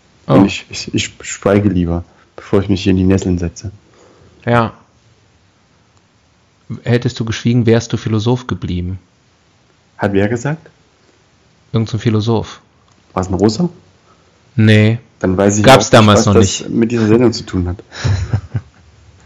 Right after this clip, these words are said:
Speaker 1: Du hast gesagt, ich bringe sozusagen das, du hast gesagt, ich bringe das bildungsbürgerliche Element hier rein. Ah, nee, nur das bürgerliche, glaub ich, ne?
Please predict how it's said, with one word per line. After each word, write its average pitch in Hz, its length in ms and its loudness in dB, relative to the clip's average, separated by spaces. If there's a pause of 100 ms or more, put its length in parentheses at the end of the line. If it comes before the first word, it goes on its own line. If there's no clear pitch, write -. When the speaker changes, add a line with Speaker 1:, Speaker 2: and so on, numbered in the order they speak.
(580)
Speaker 1:
Du 139 60 2
hast 147 100 2
gesagt, 151 300 2
ich 135 100 -6
bringe 156 220 4
sozusagen 147 340 2
das, 135 160 -4
du 135 140 2
hast 135 300 -2
gesagt, 135 260 0
ich 131 80 -8
bringe 143 160 -2
das 131 100 -2
bildungsbürgerliche 120 760 0
Element 107 360 -2
hier 92 180 -8
rein. 87 340 -10
Ah, 117 80 0
nee, 123 100 6
nur 117 140 6
das 110 100 0
bürgerliche, 110 480 0
glaub 87 220 -10
ich, 87 100 -14
ne? 101 180 -8